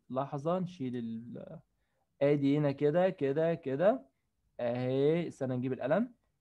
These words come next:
اهو الحتة دي اسمها اميجدلا. الاميجدلا دي شكلها زي ما احنا شايفينها كده، قال لي بتبقى تقريبا، تبقى almond،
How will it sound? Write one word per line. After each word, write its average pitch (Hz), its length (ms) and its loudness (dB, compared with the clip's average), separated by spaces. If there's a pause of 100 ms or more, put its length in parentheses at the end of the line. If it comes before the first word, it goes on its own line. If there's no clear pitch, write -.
(180)
اهو 143 400 -2
الحتة 151 300 -8
دي 147 60 -4
اسمها 147 300 -4
اميجدلا. 113 440 -4 (1700)
الاميجدلا 190 500 2
دي 139 260 0
شكلها 156 600 2
زي 180 160 0
ما 156 40 0
احنا 156 140 -2
شايفينها 147 360 -2
كده، 190 400 -2 (560)
قال 175 100 8
لي 165 120 2
بتبقى 135 380 -4
تقريبا، 156 760 0 (600)
تبقى 127 460 0
almond، 196 680 4